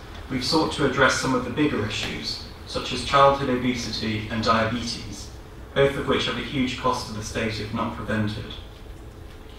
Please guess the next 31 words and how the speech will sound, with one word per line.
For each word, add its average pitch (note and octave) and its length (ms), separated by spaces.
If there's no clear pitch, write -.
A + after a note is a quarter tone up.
But - 120
smaller E3 440
initi-, C#3+ 600
smaller E3 420
initiatives C#3+ 560
can B2+ 240
have A#2+ 140
a A#2 100
big B2 160
impact A2+ 520
too, G#2 240
like C3 180
the - 60
funding D#3 300
of C#3 100
lunch D3 340
clubs, - 580
which - 180
provide - 380
hot - 260
food A#2+ 300
and B2 160
good C3 180
company A2+ 460
to - 140
people A#2+ 260
who A#2+ 120
might A#2 220
otherwise - 400
have - 140
neither, - 480